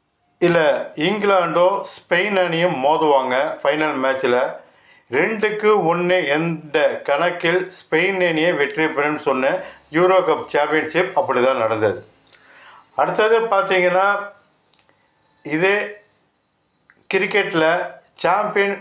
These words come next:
டிராஃபி மேட்ச்ல இந்தியாவும் நியூசிலாந்தும் ஃபைனல் மேட்ச் மோதுவாங்க. இல்ல இந்தியா வெற்றி பெறும்னு சொன்ன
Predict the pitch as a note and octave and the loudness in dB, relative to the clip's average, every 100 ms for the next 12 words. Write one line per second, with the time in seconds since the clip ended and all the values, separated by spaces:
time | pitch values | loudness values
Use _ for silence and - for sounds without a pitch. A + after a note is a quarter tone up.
0 | - D3+ F#3 F#3 F#3 D#3+ D#3 D#3+ D3+ D#3+ | -2 2 2 2 0 2 0 0 0 0
1 | E3 C3+ F3 G3+ G3 E3 C#3+ D#3+ F#3+ C3+ | 0 -2 -2 0 2 2 2 2 0 -2
2 | C#3+ F#3+ F#3 D#3+ C#3 D#3 E3 D3 D#3 F3 | 0 0 2 2 2 0 0 -2 0 0
3 | D3+ C#3+ C#3 B2+ B2+ C#3+ C#3+ C3 A2+ A#2+ | 0 -2 -4 -4 0 2 2 2 2 -2
4 | A#2+ - - - - C#3 C#3+ E3+ F3 C3 | -4 -10 -20 -20 -12 -2 0 0 -2 -4
5 | F#3 G3+ F#3+ F#3 D3 D3 E3+ D#3+ D#3 C#3+ | -4 0 2 2 2 -2 -2 -4 -2 -2
6 | C3 C3+ A#2 C3+ | -2 -2 0 -2